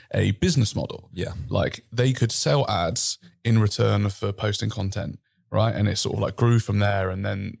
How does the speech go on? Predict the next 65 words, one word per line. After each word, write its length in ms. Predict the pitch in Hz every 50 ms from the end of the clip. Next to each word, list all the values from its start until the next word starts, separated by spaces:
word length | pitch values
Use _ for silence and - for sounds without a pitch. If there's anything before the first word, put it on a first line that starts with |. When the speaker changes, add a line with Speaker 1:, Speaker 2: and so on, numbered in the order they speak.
| _
Speaker 1:
speeds 500 | - - - - - 110 107 104 101 -
matured, 460 | - 104 - - 107 101 101 104 107 113
everything 300 | 110 110 110 - 110 107
got 160 | - 127 -
into 240 | 110 117 113 - 104
a 40 | 95
position 520 | 101 104 104 101 - - 107 98 98 98
with 260 | 95 104 107 107 - - - - - - -
Web 160 | - 98 98 -
two 220 | - - 104 98
or 40 | 98
whatever 300 | 98 101 101 98 101 101
that 120 | 101 - -
you 100 | - -
can 240 | - - 98 92
have 240 | 95 107 107 104 98
the 80 | 101 95
likes 260 | 95 95 - - -
of 80 | 107 -
Facebook 380 | - 92 95 - - - -
and 100 | 101 101
Uber 220 | 95 95 95 95 98
Speaker 2:
Yeah. 80 | 92
Speaker 1:
and, 100 | - -
and 280 | - 95 - - 107 110
Google, 420 | 120 131 143 143 117 80 - - 71
and 140 | 90 98
then 240 | 101 95 95 104 120 - - - - - -
publishers 360 | - 110 107 107 107 110 -
sort 160 | - - -
of 80 | - 104
lost 200 | 104 110 - -
out 100 | 196 170
a 40 | 139
little 140 | 120 110
bit 140 | - - -
from 160 | - 107 104
that. 200 | 101 92 - -
So 140 | - - 101
it 80 | 98 95
was 300 | 104 90 - 101 104 107
a 80 | 101 -
li-, 140 | - 107 110
little 240 | - 92 104 101 104
bit 120 | 101 -
tragic. 420 | - - 117 120 123 - - - -
So 100 | - 104
it's 100 | - -
great, 320 | - 127 131 127 - -
great 240 | - - 120 - -
to 80 | 113
see 240 | - - 120 131 131
that, 220 | 117 - - - - _ _
that 200 | - - 73 -
a 120 | - - 101
lot 120 | 104 98
of 80 | - -
power 300 | - 101 101 101 98 98
is, 120 | 101 - -
is 140 | - 110 113
going 240 | - 104 98 98 98
back 160 | - 95 -
to 80 | - 107
publishers, 500 | - 104 101 110 101 - - 98 101 101
and, 180 | 101 101 -